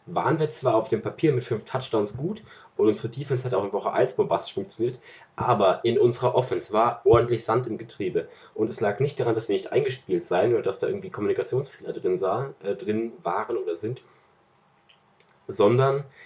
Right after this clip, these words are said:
dass da einfach eine Ideologie fehlt, ein größeres Konzept, eine Strategie,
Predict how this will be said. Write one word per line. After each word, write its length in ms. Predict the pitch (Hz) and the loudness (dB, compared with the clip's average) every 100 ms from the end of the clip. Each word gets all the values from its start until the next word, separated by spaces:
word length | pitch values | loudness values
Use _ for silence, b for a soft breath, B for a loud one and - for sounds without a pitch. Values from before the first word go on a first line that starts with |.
| B B B _ _ _ _ - | B B B _ _ _ _ -10
dass 240 | 113 113 - | -6 -6 0
da 180 | 110 | 0
einfach 500 | - 117 123 131 127 | 2 0 2 2 2
eine 100 | 127 | 2
Ideologie 500 | 131 131 127 123 160 | 0 2 4 4 4
fehlt, 420 | 175 - 87 85 92 | -4 0 2 2 0
ein 120 | 107 | 2
größeres 420 | 127 127 127 123 | 6 6 6 -2
Konzept, 500 | 117 113 - 151 - | -4 -2 -4 -4 -2
eine 100 | 95 | -2
Strategie, 640 | - 104 - 110 143 120 | 0 -4 -4 -4 -4 -6